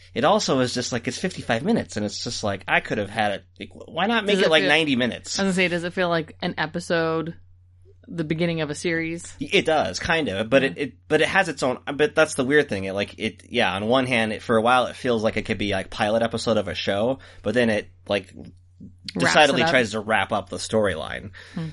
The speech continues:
Speaker 1: And so then you have this weird combination, but it's like a musical, so that's, f-, I mean, it's very different, and I like it, and I love Donald Glover, and he's good in it,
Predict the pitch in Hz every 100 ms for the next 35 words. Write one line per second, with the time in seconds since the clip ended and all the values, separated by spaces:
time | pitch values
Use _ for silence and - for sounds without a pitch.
0 | - 104 - 120 104 110 110 98 104 95
1 | 98 - 101 98 95 92 92 104 98 113
2 | 117 123 135 156 147 156 302 247 - 104
3 | 139 - 185 - - - 165 160 156 123
4 | 190 247 120 147 - 107 101 95 98 127
5 | 139 92 98 107 113 120 139 139 113 117
6 | 107 101 101 101 95 113 110 104 110 104
7 | 101 101